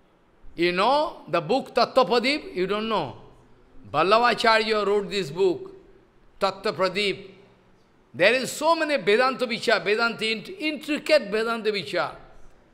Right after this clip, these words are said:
He came to Jiva, Jiva Goswami Pad. "You please check up. You please check up."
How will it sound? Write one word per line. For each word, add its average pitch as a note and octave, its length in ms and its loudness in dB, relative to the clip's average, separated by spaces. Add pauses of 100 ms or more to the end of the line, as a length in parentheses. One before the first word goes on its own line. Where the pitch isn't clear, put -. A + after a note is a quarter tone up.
(1500)
He F#3+ 180 -2
came C4 380 0
to G#3 420 0
Jiva, G#3+ 320 -2 (260)
Jiva G#3 240 -4
Goswami G3+ 340 -4
Pad. D3+ 240 -2 (720)
"You E3 160 -10
please A3 300 -10
check - 300 -4
up. F#2 120 -14 (1400)
You D#3+ 120 -10
please - 320 -10
check - 240 -8
up." - 100 -18